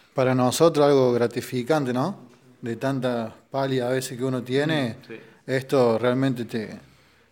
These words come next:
Speaker 1: te orgullece a uno, digamos. Pero bueno, eh, el trabajo sigue y nosotros seguimos con lo mismo. Así que,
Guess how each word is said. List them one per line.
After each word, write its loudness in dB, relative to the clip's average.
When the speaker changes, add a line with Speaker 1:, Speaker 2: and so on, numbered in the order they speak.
Speaker 1:
te -8
orgullece 0
a 0
uno, 4
digamos. -2
Pero 0
bueno, 2
eh, -4
el -6
trabajo 4
sigue 6
y 4
nosotros 0
seguimos 2
con -6
lo -4
mismo. -2
Así -6
que, -2